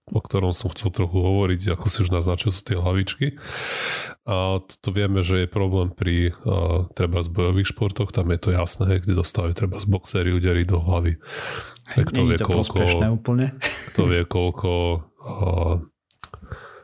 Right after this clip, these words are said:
Speaker 1: takýchto ľudí beha po Košiciach, ktorý, ktorým Rádo dal karate chop do hlavy a teraz majú z toho problémy,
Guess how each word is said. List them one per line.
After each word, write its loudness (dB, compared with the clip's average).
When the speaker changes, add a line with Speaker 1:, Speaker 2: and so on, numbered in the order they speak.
Speaker 1:
takýchto -2
ľudí 2
beha 0
po -8
Košiciach, 0
ktorý, 2
ktorým 0
Rádo 0
dal 0
karate -2
chop 0
do 0
hlavy 4
a 2
teraz -2
majú 2
z -2
toho 0
problémy, 0